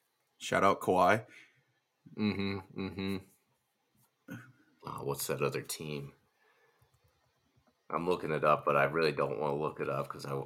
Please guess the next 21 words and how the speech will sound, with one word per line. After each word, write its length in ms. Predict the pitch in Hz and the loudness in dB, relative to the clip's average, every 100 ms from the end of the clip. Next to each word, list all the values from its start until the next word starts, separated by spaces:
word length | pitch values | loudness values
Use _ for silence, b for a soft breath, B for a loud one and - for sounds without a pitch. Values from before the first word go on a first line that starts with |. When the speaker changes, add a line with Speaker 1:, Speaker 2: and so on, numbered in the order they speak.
| - | -8
Speaker 2:
I 80 | 73 | -8
just 260 | 73 - | -8 -8
wanna 240 | 76 69 67 | -6 -6 -4
know 400 | 67 69 67 67 | -4 -4 -2 -4
it. 320 | - - - - | -6 -12 -12 -12
I 60 | |
wanna 260 | 73 73 69 | -12 -10 -10
get 280 | 69 76 76 | -10 -8 -6
it 120 | 73 - | -4 -6
right. 580 | 71 73 71 71 - - _ _ _ _ _ _ _ _ _ _ _ _ _ _ _ B B B B B B B B B B B - _ - _ - - _ - - _ _ _ _ _ _ _ - | -6 -2 -2 -4 -6 -16 _ _ _ _ _ _ _ _ _ _ _ _ _ _ _ B B B B B B B B B B B -20 _ -20 _ -20 -20 _ -20 -20 _ _ _ _ _ _ _ 2
Miami? 380 | 92 104 143 | 4 6 4
Did 80 | 147 | 2
we 100 | 85 | 0
say 160 | - 107 | 2 4
Miami? 640 | 107 104 107 131 165 151 - _ _ _ - | 4 6 6 4 0 -4 -14 _ _ _ -8
Speaker 1:
We 140 | 110 | -4
said 240 | 107 120 135 | 4 6 8
Miami. 600 | 139 127 113 113 113 - _ _ | 8 8 6 2 0 -8 _ _
F 180 | 107 - | -2 4
A 100 | 123 | 4
U. 340 | 120 104 110 | 6 4 0